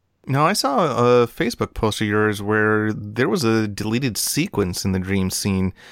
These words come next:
Uh, do you think you can shed any light on that or maybe any other deleted scenes that you were a part of?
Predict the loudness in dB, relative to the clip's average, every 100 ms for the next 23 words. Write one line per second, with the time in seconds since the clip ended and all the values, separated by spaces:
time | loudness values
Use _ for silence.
0 | -20 _ -2 2 2 0 0 -2 0 0
1 | 0 2 0 0 0 0 0 2 0 0
2 | 0 2 2 2 0 2 0 2 2 2
3 | 2 2 0 0 0 -2 -4 -2 0 -2
4 | -2 -2 0 0 2 2 0 0 0 -2